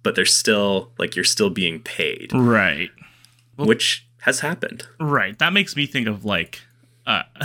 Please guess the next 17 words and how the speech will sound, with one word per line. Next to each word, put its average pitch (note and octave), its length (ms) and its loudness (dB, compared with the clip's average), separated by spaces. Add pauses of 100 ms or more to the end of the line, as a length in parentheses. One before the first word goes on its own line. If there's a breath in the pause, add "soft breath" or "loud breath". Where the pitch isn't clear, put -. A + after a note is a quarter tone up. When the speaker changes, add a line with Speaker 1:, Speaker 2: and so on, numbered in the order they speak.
(120)
Speaker 2:
<laughs> D#3+ 400 0
this D3 180 2
is G#2+ 160 -2
a A#2 260 -6 (140)
really A#2 640 -2
specific - 500 -8
reference, A2 380 -2
but, G#2 140 -4
like, F#2+ 180 0 (560 loud breath)
in C#3 100 4
the A#2+ 80 6
nineties, A#2 1040 2 (600)
the A#2+ 80 0
big A#2 300 0
thing G#2+ 580 2 (920)
for, - 160 -2
like, G2 280 2